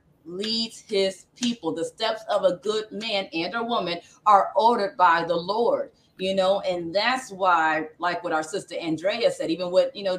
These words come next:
Will and Jada, will be sending our prayers out to them, and hopefully they find themselves back in a space to where God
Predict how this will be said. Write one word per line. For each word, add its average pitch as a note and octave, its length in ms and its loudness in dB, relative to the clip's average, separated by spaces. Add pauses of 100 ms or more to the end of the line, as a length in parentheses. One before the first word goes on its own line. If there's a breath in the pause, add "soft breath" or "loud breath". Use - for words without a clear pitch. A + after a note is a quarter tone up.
(100)
Will F#3+ 180 0
and F3+ 140 -2
Jada, F#3 300 0
will F3 160 -4
be F3+ 100 -8
sending F3+ 300 -8
our E3+ 180 0
prayers F3+ 280 0
out F3+ 180 2
to F3 60 -18
them, F#3+ 200 -4
and D#3 100 -6
hopefully F3 560 -2 (260 soft breath)
they F3 220 -2
find F#3 240 2
themselves F3+ 420 -2
back F3 320 0
in E3+ 140 -6
a D#3+ 60 -6
space E3+ 320 -6
to F3 120 -10
where D#3 140 -2
God E3+ 380 0